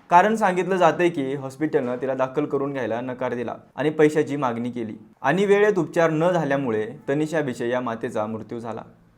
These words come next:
त्यामुळे पैशापुढे माणुसकी हरवत चालली आहे का, असा प्रश्न निर्माण झाला आहे. चला या घटनेचा सगळा तपशील जाणून घेऊयात. नमस्कार, मी अमोल जाधव, तुम्ही पाहत आहात डिजिटल रणसिंग. पुणे महाराष्ट्राची सांस्कृतिक राजधानी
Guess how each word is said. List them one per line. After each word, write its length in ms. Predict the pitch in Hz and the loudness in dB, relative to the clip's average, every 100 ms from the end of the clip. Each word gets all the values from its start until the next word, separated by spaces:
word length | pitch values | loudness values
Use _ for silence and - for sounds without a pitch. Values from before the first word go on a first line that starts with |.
| _ _ _ _ _ - | _ _ _ _ _ 4
त्यामुळे 420 | 156 170 139 131 | 6 6 2 0
पैशापुढे 640 | 139 147 160 - 139 123 | 0 0 0 0 0 0
माणुसकी 560 | 135 131 147 151 160 165 | 0 0 0 -4 -4 -2
हरवत 320 | 139 135 151 | 0 2 2
चालली 300 | 151 143 143 | 2 0 2
आहे 100 | 156 | 0
का, 140 | 156 - - - _ _ - | 0 -4 -10 -20 _ _ -10
असा 180 | - | -6
प्रश्न 320 | 151 156 165 170 | -2 -2 -2 -4
निर्माण 340 | 151 139 135 | -4 -4 -6
झाला 220 | 127 113 | -4 -4
आहे. 160 | 110 107 - - - - - - - - - - - | -6 -10 -18 -20 -20 -20 -20 -20 -20 -20 -20 -20 -2
चला 160 | 202 233 | 4 6
या 140 | 240 | 6
घटनेचा 500 | 185 175 202 175 170 | 2 -2 -4 0 0
सगळा 320 | 170 170 175 | 2 0 2
तपशील 420 | 190 190 170 175 170 | 0 0 -4 -2 0
जाणून 300 | 143 139 131 | 0 0 -2
घेऊयात. 240 | 117 107 - - - - - - - | -2 -4 -6 -8 -6 -6 -8 -8 -4
नमस्कार, 380 | 180 208 220 214 | -2 2 2 2
मी 100 | 214 | 4
अमोल 360 | 151 156 170 | 2 4 2
जाधव, 400 | 151 147 147 120 | 6 6 6 0
तुम्ही 320 | 123 - 156 | -2 -8 -6
पाहत 240 | 160 151 156 | 2 4 4
आहात 260 | 156 135 127 | 2 0 -2
डिजिटल 500 | 131 131 135 135 123 | -4 -4 -2 -2 -2
रणसिंग. 340 | 120 117 113 - - _ _ _ | -4 -6 -12 -14 -20 _ _ _
पुणे 220 | 214 254 | 2 4
महाराष्ट्राची 600 | 262 208 220 202 175 175 | 6 6 4 2 0 -2
सांस्कृतिक 580 | 175 170 170 170 165 175 | 0 0 0 -2 -2 0
राजधानी 420 | 170 165 160 151 | 2 2 0 -2